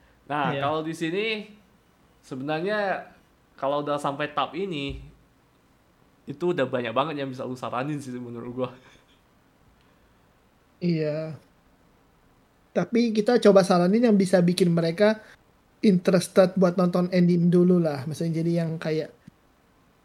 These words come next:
Speaker 2: mereka kayak ngerasanya anime itu kena-, kan misalnya mereka belum nonton karena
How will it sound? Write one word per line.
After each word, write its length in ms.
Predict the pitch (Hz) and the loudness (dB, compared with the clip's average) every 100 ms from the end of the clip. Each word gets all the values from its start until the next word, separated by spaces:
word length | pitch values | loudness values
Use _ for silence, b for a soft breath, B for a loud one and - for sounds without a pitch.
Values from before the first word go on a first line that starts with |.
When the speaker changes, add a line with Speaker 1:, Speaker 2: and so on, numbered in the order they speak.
| _ _ _ _ _ - | _ _ _ _ _ -6
Speaker 2:
mereka 260 | 180 180 | -2 -2
kayak 300 | 190 180 165 | 0 0 2
ngerasanya 560 | 160 160 151 175 170 175 | 2 0 0 0 0 0
anime 480 | 175 165 165 165 160 | 0 0 0 0 0
itu 480 | 190 180 175 151 - _ _ _ _ _ _ _ _ _ _ _ - | 4 6 4 2 -6 _ _ _ _ _ _ _ _ _ _ _ -4
kena-, 240 | 170 175 | -4 -2
kan 180 | 214 220 - _ - | 0 0 -2 _ -4
misalnya 340 | 185 196 196 | 0 4 4
mereka 140 | 185 202 | 4 6
belum 180 | 185 | 6
nonton 640 | 175 170 170 175 180 180 170 | 6 4 2 4 4 4 2
karena 360 | 160 156 156 | -2 -2 -4